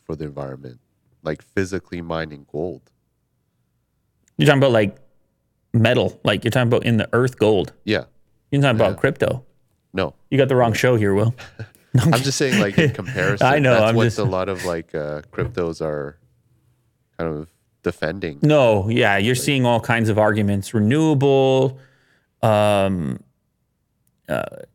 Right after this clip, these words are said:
Speaker 2: the financial system, Visa payment network. How much are all these things using? It's a valid point.
Speaker 1: Mm.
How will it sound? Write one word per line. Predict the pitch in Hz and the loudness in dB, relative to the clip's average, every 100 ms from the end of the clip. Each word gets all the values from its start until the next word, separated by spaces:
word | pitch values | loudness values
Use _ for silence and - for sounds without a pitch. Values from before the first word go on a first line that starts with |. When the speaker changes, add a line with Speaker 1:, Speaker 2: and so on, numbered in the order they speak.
| _ _ _ | _ _ _
Speaker 2:
the | 156 117 | 0 0
financial | - 113 117 143 151 | 2 2 2 0 0
system, | 127 143 127 - 123 120 117 117 117 123 | 0 -2 -2 0 0 2 2 0 0 0
Visa | 110 147 135 | 2 2 2
payment | 127 147 139 131 | 0 0 0 0
network. | 131 127 - 131 127 | 2 2 2 2 2
How | 135 | 2
much | 139 147 160 | 2 2 4
are | 156 | 4
all | 160 | 4
these | 196 226 | 2 0
things | - 127 | 0 0
using? | 113 107 98 92 | 0 0 -2 -4
It's | 127 131 | -2 0
a | 139 | 0
valid | 135 170 180 131 | 2 2 2 0
point. | 135 139 120 - _ | 0 0 -2 -8 _
Speaker 1:
Mm. | 101 | -16